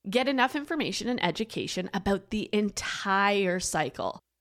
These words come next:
to be able to fully develop healthy habits for themselves and their families.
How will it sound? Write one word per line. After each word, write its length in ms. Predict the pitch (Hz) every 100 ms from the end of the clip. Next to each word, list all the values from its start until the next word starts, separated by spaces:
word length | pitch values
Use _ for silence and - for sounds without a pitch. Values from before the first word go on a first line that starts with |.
| _
to 100 | 247
be 160 | 247 247
able 240 | 247 277
to 160 | - 226
fully 800 | - - 220 226 247 269 277 285 _
develop 520 | 226 196 185 180 240
healthy 380 | - 226 233 240
habits 580 | 202 294 294 175 - -
for 160 | 185
themselves 560 | 180 180 - 165 117 180
and 100 | 208
their 80 | 202
families. 720 | 214 277 262 - - -